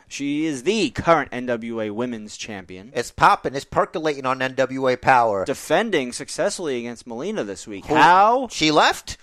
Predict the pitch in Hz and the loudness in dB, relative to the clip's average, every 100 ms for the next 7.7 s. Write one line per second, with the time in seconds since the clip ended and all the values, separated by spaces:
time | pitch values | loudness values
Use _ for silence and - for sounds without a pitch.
0 | _ - 202 233 254 - 240 247 285 427 | _ -8 -2 -2 -2 0 2 2 2 0
1 | 277 90 - - - - - - - 214 | -2 -10 -12 -14 -14 -18 -20 -20 -10 -10
2 | 214 - 208 - 220 185 240 226 170 220 | -8 -10 -8 -8 -8 -8 -2 0 2 4
3 | 254 247 247 240 254 214 233 277 311 185 | 4 2 -4 0 2 2 6 8 8 6
4 | 208 151 - _ - - 160 151 147 151 | 6 4 0 _ -16 -10 -10 -8 -10 -12
5 | 139 165 170 156 - 151 147 156 185 220 | -12 -14 -12 -14 -10 -8 -6 -8 -10 -14
6 | - _ _ _ _ - 127 185 180 147 | -20 _ _ _ _ -16 -4 -4 -2 -6
7 | 202 269 139 135 147 139 | -6 -6 -8 -8 -12 -12